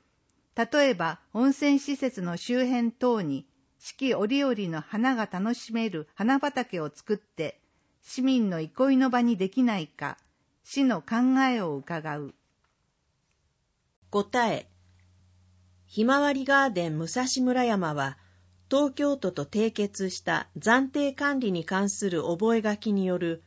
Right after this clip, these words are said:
Speaker 2: 暫定管理期間が令和五年五月三十一日までとなっているので、令和四年度の開園が最後となり、令和四年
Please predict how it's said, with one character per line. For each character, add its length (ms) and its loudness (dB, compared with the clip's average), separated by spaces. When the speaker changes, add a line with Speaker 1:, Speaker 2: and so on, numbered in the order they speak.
Speaker 2:
暫 280 2
定 280 4
管 300 0
理 140 -2
期 140 -16
間 280 0
が 220 -4
令 260 6
和 160 2
五 160 2
年 320 0
五 120 6
月 260 0
三 300 0
十 160 0
一 260 -4
日 260 -2
ま 140 2
で 140 -2
と 140 -4
な 140 0
っ 60 -4
て 140 -2
い 80 0
る 120 0
の 140 -2
で、 260 -6
令 260 4
和 140 2
四 180 4
年 240 2
度 140 -2
の 160 -2
開 340 0
園 220 0
が 160 -4
最 320 -2
後 100 0
と 160 -4
な 160 -4
り、 220 -8
令 280 8
和 120 2
四 160 2
年 360 0